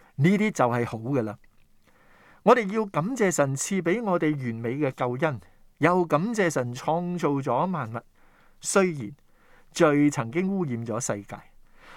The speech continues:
但係我哋仍然要感謝神啊。嗱，喺我嘅後院呢，啊，有地鼠啊，經常喺圍牆下邊挖窿，又有啲蟻呢，走入屋裏邊。雖然有呢啲瑣碎煩惱嘅事，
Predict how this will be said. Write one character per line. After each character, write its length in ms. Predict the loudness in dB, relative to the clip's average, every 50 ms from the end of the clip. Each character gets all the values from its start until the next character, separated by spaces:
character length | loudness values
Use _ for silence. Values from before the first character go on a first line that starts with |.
| 2
但 160 | 4 4 4
係 180 | 4 2 0 2 0
我 100 | 2 2
哋 100 | 2 0 2
仍 180 | 0 -2 0 0
然 160 | 0 -2 0 0
要 120 | -2 -2
感 300 | 0 -2 -2 -2 -2 -2
謝 180 | -2 -2 -2 -2
神 140 | -6 -8 -10 -10 -14
啊。 100 | -14 -16 -16 -20 -20 -20 -20 _ _ _ _ _ _ _ _
嗱， 220 | 0 0 0 0
喺 120 | -2 -2 0
我 140 | -2 -2 -2
嘅 80 | -2
後 260 | -2 -2 -2 -2 -2 -4
院 260 | -4 -6 -6 -4 -2
呢， 100 | -4 -4 -6 -10 -20 -20 -20 -20 -16 -4
啊， 240 | 0 2 2 2 2
有 240 | 0 0 0 0 2
地 140 | 2 2 0 2 -2 -4
鼠 260 | -4 -4 -6 -6 -6 -4 -2 -2
啊， 60 | -2
經 200 | 0 -2 -4 -4
常 200 | -2 -4 -6 -4 -4
喺 60 | -4
圍 260 | -2 -2 -4 -4 -6
牆 220 | -6 -6 -8 -6
下 180 | -6 -6 -8 -6
邊 180 | -6 -8 -6 -2
挖 140 | -2 -2 -2 2
窿， 240 | 2 2 2 2 -4 -12 _ _ _ -20 -20 -20 -20 -16 _
又 280 | 2 4 4 4 2 4
有 180 | 4 4 4
啲 200 | 2 0 -4 0
蟻 280 | 0 0 0 2 0 0
呢， 140 | 0 0 0
走 180 | 0 -2 -2
入 260 | 0 0 0 0 0 -2 -2 _
屋 100 | -8 -8 -6 -8
裏 120 | -8 -6
邊。 120 | -6 -8 -10 -12 _ _ _ _ _ _
雖 200 | -2 0 2 2 4 4
然 120 | 2 2 2
有 200 | 2 2 2 2
呢 180 | 0 -2 -4
啲 200 | -2 -4 -6 -6 -6
瑣 320 | _ -6 -4 -2 0 0 0
碎 240 | 0 2 2 0
煩 300 | 2 2 0 0 0 -4
惱 80 | -10 -10 -8 -8
嘅 40 | -6
事， 200 | -8 -8 -10 -12